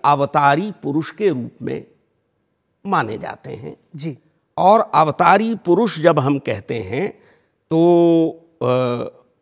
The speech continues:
Speaker 1: वहीं यह तय हो जाता है कि राम का जो आगमन है,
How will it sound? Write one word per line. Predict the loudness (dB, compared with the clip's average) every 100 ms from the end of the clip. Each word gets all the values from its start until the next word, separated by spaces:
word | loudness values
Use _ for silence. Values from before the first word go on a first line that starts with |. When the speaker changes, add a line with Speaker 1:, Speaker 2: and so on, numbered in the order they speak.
| _ _ _ -10
Speaker 1:
वहीं | 2 6 6 6 0 -6 _ -10
यह | -6 -6
तय | -6 -2 0
हो | -2 -6 -8
जाता | -10 -8 -10
है | -8 -8 -10 -14 _ _ _ 0
कि | 2 0 -2 -10 -10
राम | -2 0 2 0 -4 -8 _ _ _
का | 0 2 2 0 -8 _ _ _ _ -2
जो | 0 2 2 2 2 0 0 4
आगमन | 6 8 6 6 4
है, | 2 -6 -10